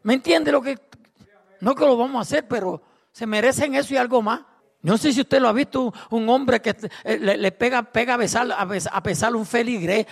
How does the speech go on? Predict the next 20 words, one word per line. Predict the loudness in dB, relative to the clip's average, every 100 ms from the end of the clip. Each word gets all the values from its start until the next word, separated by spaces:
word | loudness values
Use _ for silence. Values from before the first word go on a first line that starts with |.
| -4
a | -2
besarlo | 0 0 0 0 0
como | -2 0
media | -2 0 2
hora | 2 2
ahí | 0 -8
besándole. | -2 0 0 -2 0 -2 -2 -4
Eso | -2 0
no | 2
es | 4 2 0
el | -4 -4 -4
Espíritu | -2 0 0 0 -4
Santo. | -2 -6 -4 -4 -4 -8 _ _ _
Hermano, | 0 2 4
lo | 4 2
que | 2
se | 2
ve | 2 2
son | 0 -2
fenómenos. | -6 -6 -4 -4 -4 -6 -8 -10